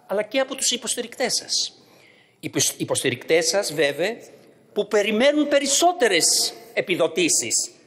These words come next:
και λιγότερες παροχές. Αλλά θέλω να σας πω ότι θα πολεμήσουμε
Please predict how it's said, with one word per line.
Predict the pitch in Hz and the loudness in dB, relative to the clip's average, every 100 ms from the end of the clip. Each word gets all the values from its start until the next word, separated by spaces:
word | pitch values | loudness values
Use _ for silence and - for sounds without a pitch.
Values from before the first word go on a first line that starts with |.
| - _ _ | -20 _ _
και | - 190 | -2 -2
λιγότερες | 202 185 247 240 143 113 113 - - | 0 2 2 2 0 2 0 -2 0
παροχές. | 139 123 - 117 98 - - - - - _ _ _ | 0 0 0 -2 0 -2 -4 -10 -20 -20 _ _ _
Αλλά | 160 147 | 0 0
θέλω | - 240 240 | 0 0 2
να | 208 | 2
σας | 175 151 - | 0 0 0
πω | 175 202 - - - - _ _ _ _ _ _ | 0 -2 -6 -18 -20 -20 _ _ _ _ _ _
ότι | 170 165 | -4 -4
θα | 156 160 | -4 -2
πολεμήσουμε | 165 151 147 190 220 - 208 220 233 | 0 0 0 0 0 -2 0 -2 -2